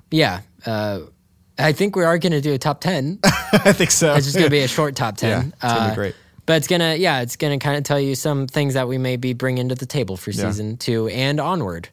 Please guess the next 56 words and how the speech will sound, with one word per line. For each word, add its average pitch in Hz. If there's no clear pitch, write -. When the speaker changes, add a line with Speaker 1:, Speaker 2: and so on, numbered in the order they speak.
Speaker 2:
And 110
onward. 95
Speaker 1:
Not 147
just 139
for -
season 90
two. 90
Speaker 2:
Yeah. 131
Speaker 1:
Unless 151
if 156
some 135
things 117
don't 101
work 104
very 98
Speaker 2:
Yeah. 95
Speaker 1:
well, 85
then 90
it 71
will 71
only 80
be -
that -
Speaker 2:
Yeah. -
Speaker 1:
season. -
But -
Speaker 2:
Who 120
knows? -
Speaker 1:
uh, 135
is 143
there 160
anything 165
you'd 151
like 147
to -
say 156
to 139
our 131
listeners 139
as 117
we 123
end 120
this 117
m-, 127
monumentous 123
occasion? 107
Speaker 2:
Yeah. 92
There 104
Speaker 1:
Fiftieth 87
Speaker 2:
is. 90
Speaker 1:
episode. -
Speaker 2:
There 101
is. -
Speaker 1:
What 95
is 90
that? -